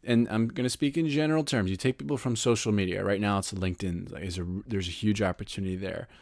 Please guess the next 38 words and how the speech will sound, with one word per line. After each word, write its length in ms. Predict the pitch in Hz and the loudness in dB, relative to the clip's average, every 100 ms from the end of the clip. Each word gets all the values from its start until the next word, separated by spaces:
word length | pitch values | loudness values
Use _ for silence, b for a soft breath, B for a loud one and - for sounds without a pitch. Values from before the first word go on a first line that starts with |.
| b | b
Funnel 380 | - 104 101 101 | -8 -2 0 2
them 180 | 95 107 | 2 4
in 340 | 139 131 127 - - | 6 6 4 -2 -2
to 480 | - 185 170 165 160 _ _ _ _ _ - | 8 10 10 8 2 _ _ _ _ _ -4
your 200 | 98 95 | 0 0
podcast. 680 | 95 85 - - 113 - - b b b b | 0 -4 -4 -10 -10 -12 -14 b b b b
In 140 | 101 | 0
the 100 | 101 | 4
introduction 500 | 113 120 117 117 110 | 4 4 4 4 2
of 100 | 95 | 0
your 120 | 92 | 0
podcast, 720 | - 113 113 117 110 107 - - b b b b | 2 2 4 2 2 0 -6 -12 b b b b
and 480 | - 95 95 92 95 | -2 2 2 2 2
you 100 | 104 | 0
center 320 | - 160 139 | 4 4 6
your 120 | 117 | 6
podcast 480 | - 107 104 101 - | 4 2 2 0 -2
around 420 | 95 95 95 95 - | -2 2 2 0 -2
a 160 | 95 85 | -2 -2
lead 360 | 82 92 92 | -2 -2 -2
magnet, 440 | 98 92 - - - - | -4 -8 -10 -14 -18 -6
because 220 | 101 98 | -2 0
your 100 | 107 | 0
podcast 580 | 127 135 127 104 98 - - | 2 2 4 2 2 -2 -8
should 280 | - 95 120 | -4 -2 2
lead 400 | 165 107 98 - _ _ | 4 4 2 -2 _ _
to 460 | - 82 69 110 - | -10 -8 -6 -8 -10
your 280 | - 104 110 - - | -6 -4 -4 -6 2
lead 340 | 139 190 120 | 4 6 2
magnet. 420 | 92 87 - 78 - B B B | -4 -8 -8 -12 -12 B B B
And 160 | 104 127 | 6 6
this 140 | 147 | 6
is 80 | 165 | 2
the 100 | - | 0
place 340 | - 98 101 | 2 4 4
where 120 | 98 | 2
you 120 | 98 101 | 4 2
build 380 | - 101 107 | 2 2 2